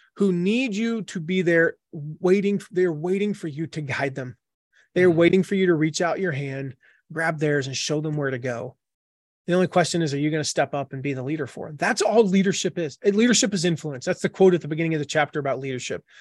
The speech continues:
Speaker 2: Mm-hmm.
Speaker 1: but from John Maxwell. Leadership is influence.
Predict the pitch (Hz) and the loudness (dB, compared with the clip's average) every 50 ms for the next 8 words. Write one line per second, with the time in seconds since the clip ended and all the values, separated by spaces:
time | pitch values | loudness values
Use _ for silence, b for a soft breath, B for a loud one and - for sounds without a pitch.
0 | B B B 156 139 117 135 127 - 175 160 - - 165 151 135 165 160 160 151 | B B B -12 -10 -10 -8 -2 -2 -2 -2 0 -2 -2 0 2 4 4 4 4
1 | 151 139 131 - - 139 135 143 165 202 220 226 226 202 - 202 190 196 175 147 | 2 0 -2 -2 -6 -8 -6 0 2 2 4 4 2 2 4 2 2 2 0 -8
2 | 135 147 135 123 - 139 104 - 196 - | -6 -8 -8 -8 -10 -10 -10 -12 -14 -16